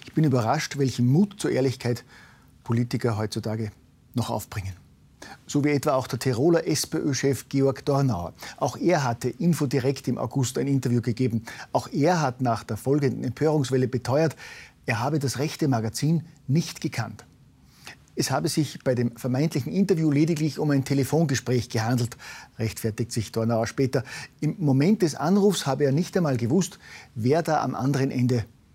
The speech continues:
der Leitung gewesen ist. Für mich ist das eine absolut glaubwürdige Aussage.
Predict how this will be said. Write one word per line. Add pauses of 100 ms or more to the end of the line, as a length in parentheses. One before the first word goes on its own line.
(400)
der
Leitung (680)
gewesen
ist. (920)
Für
mich
ist
das
eine
absolut
glaubwürdige
Aussage.